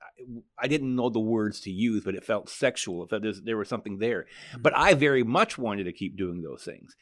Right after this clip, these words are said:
Speaker 1: and ended up finding a, a, a few other, just not nearly as many, but a few boys that would do those kind of things with me. And I remember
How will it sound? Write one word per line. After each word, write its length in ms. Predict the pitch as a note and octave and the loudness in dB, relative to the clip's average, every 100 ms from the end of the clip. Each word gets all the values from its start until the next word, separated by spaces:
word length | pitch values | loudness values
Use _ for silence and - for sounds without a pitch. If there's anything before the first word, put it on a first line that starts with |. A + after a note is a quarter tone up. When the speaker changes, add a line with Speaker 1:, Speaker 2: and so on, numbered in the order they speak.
| - - | -20 -4
Speaker 1:
and 160 | A#2 C3+ | -2 2
ended 180 | C#3+ | 2
up 120 | B2+ - | 2 4
finding 480 | B2+ C3 A2+ G#2 - _ _ _ - | 2 4 0 -2 -8 _ _ _ -4
a, 60 | A#2 | -4
a, 520 | - A2 F#2+ F2+ G#2 | -2 -2 -4 -6 -8
a 20 | |
few 280 | - C3 B2 | -4 2 4
other, 280 | A#2 A2+ G2+ | 4 2 0
just 260 | G#2 A#2 - A#2 | -4 -6 -10 -6
not 260 | B2 C3+ | -2 0
nearly 320 | B2+ B2+ A#2 G2 | 0 0 0 -2
as 100 | F#2+ | 0
many, 300 | B2 A#2 G2 | 0 2 -2
but 260 | F#2 F2 | -4 -6
a 60 | - | -8
few 320 | - D3 C3+ | -2 2 4
boys 380 | G#2 G2 F#2 G2+ | 2 0 -2 -4
that 100 | F#2 | -4
would 140 | F#2+ | -2
do 100 | G#2+ | 0
those 220 | G2 F#2 | -2 -4
kind 160 | - G#2 | -4 -6
of 60 | F#2+ | -6
things 220 | F#2+ - | -8 -4
with 160 | G#2 G#2+ | -6 -4
me. 100 | G2+ | -4
And 80 | G#2+ | -2
I 60 | |
remember 520 | G#2+ A#2+ D#3 D3+ C#3 | 0 0 2 4 2